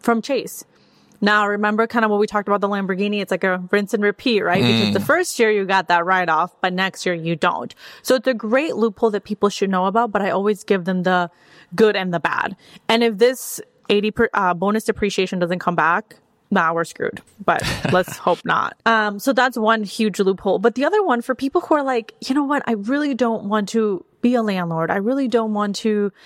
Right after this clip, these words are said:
Speaker 1: And, you know, people say, "I don't wanna get those calls at two in the morning." And I remember we, I'd be sitting at Bigger Pockets and I'm like,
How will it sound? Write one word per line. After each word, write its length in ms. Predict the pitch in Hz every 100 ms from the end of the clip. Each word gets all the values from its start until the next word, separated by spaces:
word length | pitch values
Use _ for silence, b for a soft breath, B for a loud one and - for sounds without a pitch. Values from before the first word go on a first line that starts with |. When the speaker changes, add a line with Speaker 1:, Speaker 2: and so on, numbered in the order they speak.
| B B
Speaker 1:
And, 100 | 269
you 60 | 311
know, 120 | 277
people 240 | 254 330
say, 280 | 311 269 220 214
"I 60 | 226
don't 80 |
wanna 160 | 240 240
get 140 | 226
those 160 | 214 208
calls 260 | - 208 190
at 100 | -
two 140 | 208
in 80 | 190
the 60 | 175
morning." 440 | 180 170 160 165 -
And 140 | 190
I 80 | 208
remember 300 | 240 254 277
we, 140 | 254 196 -
I'd 120 | 190
be 80 | 202
sitting 320 | - 185 180
at 100 | 170
Bigger 180 | 170 175
Pockets 400 | - 170 202 190
and 80 | 190
I'm 60 |
like, 140 | 175